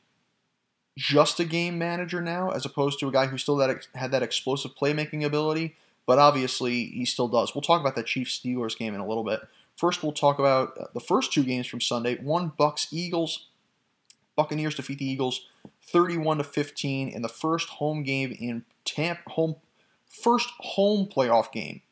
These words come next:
in Tampa since two thousand eight. The Super Bowl last year does not count, as that is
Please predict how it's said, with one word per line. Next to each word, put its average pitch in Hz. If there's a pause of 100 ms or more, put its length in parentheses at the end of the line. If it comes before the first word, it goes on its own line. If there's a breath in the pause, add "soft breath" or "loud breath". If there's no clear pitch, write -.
(100)
in 120
Tampa 123
since 120
two 131
thousand 120
eight. 104
The 113
Super 165
Bowl 127
last 123
year 127
does 123
not 117
count, 117
as 117
that 120
is 113